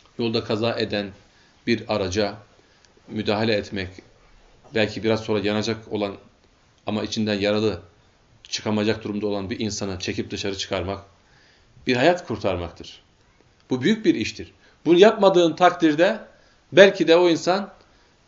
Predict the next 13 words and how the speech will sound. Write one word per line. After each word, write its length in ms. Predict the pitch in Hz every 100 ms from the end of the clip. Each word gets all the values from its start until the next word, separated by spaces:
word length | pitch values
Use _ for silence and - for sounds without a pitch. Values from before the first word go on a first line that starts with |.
| -
e, 360 | 123 117 117 110 110 - -
on 180 | - 208
saniyelik, 580 | 208 170 156 147 143 -
beş 120 | 208
saniyelik 500 | 208 165 156 147 143
bir 80 | 165
gecikme 380 | 147 151 156 175
olduğu 280 | 156 175 165
takdirde 440 | 151 151 151 147
orada 240 | 143 143
yanıp 240 | 131 147 -
kül 80 | 170
olacak. 300 | 104 90